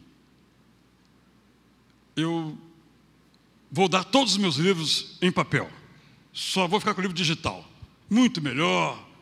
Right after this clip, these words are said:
mais limpo, bom, fácil para carregar.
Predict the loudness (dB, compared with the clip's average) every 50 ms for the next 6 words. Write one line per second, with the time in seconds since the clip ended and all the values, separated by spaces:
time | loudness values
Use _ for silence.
0 | -12 -6 -6 -6 -4 -4 -2 0 2 4 4 4 4 2 -2 -6 -10 -4 -4 -4
1 | -4 -6 -8 -4 -2 -2 -2 -4 -8 -8 -6 -6 -6 -6 -4 -2 2 2 4 4
2 | 4 2 2 0 -4 -12 -20 -20 -20